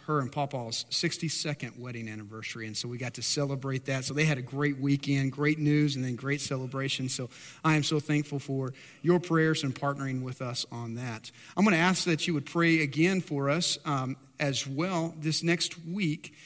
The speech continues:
Um, we, what we have been doing for the past two years, we've been celebrating and,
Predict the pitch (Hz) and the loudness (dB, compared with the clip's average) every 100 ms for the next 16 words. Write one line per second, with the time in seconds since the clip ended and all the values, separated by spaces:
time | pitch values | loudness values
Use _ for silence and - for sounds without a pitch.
0 | - - 131 135 131 143 - 165 160 196 | -16 -6 -2 -2 -2 -6 -8 -4 2 4
1 | 185 160 170 175 175 147 151 156 160 151 | 4 2 4 4 4 4 2 4 2 2
2 | 135 - 165 156 - 151 135 147 151 143 | -4 -2 0 0 0 -2 0 -2 0 0
3 | 135 131 - 156 143 143 147 151 151 127 | 0 0 0 0 0 0 2 4 2 2